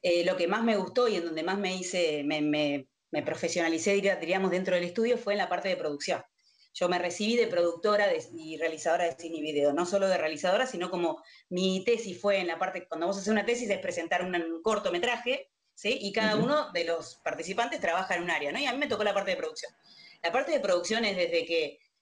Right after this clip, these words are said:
Speaker 1: esté la cinta de papel para pegar las luces, los cables, hasta que los actores estén en tiempo y forma, con su ropa, con su comida, todo, ¿no? O sea, estás
Speaker 2: Bien,
Speaker 1: desde un
Speaker 2: ya
Speaker 1: inicio,
Speaker 2: entendí.
Speaker 1: todo ya
Speaker 2: Ya
Speaker 1: está, ¿no?
Speaker 2: entendí todo, entonces.
Speaker 1: <laughs> Todo tiene que estar preparado para que el director pueda trabajar bien. O sea, entonces,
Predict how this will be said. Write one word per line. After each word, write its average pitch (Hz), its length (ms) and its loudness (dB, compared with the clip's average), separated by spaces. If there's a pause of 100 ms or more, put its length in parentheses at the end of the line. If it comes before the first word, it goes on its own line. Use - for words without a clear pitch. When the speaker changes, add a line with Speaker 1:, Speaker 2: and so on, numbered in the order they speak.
(120)
Speaker 1:
esté 226 280 0
la 240 100 2
cinta 226 460 0
de 180 140 0
papel 185 340 0
para 170 240 -2
pegar 180 300 0
las 170 200 -2
luces, 185 300 -2
los 160 140 -4
cables, 233 500 -2
hasta 190 260 -4
que 202 360 0
los 175 200 -4
actores 196 400 -2
estén 190 280 -2
en 175 140 -2
tiempo 175 260 -2
y 165 40 -4
forma, 208 300 0
con 170 140 -6
su 160 80 -8
ropa, 202 260 0
con 170 120 -6
su 160 120 -8
comida, 220 480 0 (240)
todo, 156 300 2
¿no? 220 140 -6
O - 20 -12
sea, - 140 -4
estás 202 140 0
Speaker 2:
Bien, 208 140 4
Speaker 1:
desde 170 140 4
un 170 120 -6
Speaker 2:
ya 220 80 -4
Speaker 1:
inicio, - 300 0
Speaker 2:
entendí. 127 340 0
Speaker 1:
todo - 180 0 (920)
ya - 80 -18
Speaker 2:
Ya 233 100 0
Speaker 1:
está, - 200 0
¿no? - 100 0
Speaker 2:
entendí 147 260 2
todo, 120 240 2
entonces. 101 300 -4
Speaker 1:
<laughs> 330 100 2
Todo 339 160 0
tiene 294 200 2
que 233 80 -2
estar 269 260 -2
preparado 262 580 0
para 202 280 0
que 190 140 -2
el 196 80 -6
director 202 560 -2
pueda 247 200 0
trabajar 180 400 -2
bien. 151 240 -6
O 151 40 -12
sea, 175 180 -4
entonces, 240 340 -2